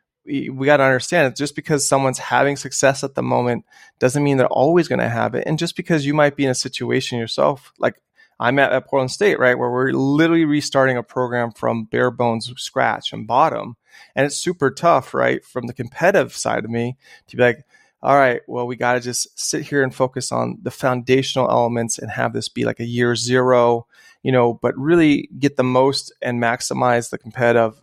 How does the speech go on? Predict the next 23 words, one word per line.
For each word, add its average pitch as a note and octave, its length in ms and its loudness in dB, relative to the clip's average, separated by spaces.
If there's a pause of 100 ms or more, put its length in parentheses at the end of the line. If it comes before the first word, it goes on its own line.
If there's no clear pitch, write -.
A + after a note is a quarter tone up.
(100)
bandwidth C3+ 460 2
and B2 100 -4
opportunities C3+ 760 -4
and A#2+ 160 -2
motivation A#2 540 0
of A#2+ 100 -4
the - 60 -12
student A#2+ 300 -2
athletes A#2 300 -6
we A#2 80 -8
do C#3 180 -2
have D#3 200 0
on D3+ 80 0
the C#3+ 80 -2
roster, C#3 560 0 (320)
really C3+ 160 6
coach C3+ 420 -2
the B2+ 80 -2
heck - 300 -4
out C3+ 180 4
of C3 60 0
them C3 280 -2 (360)
and A#2 360 0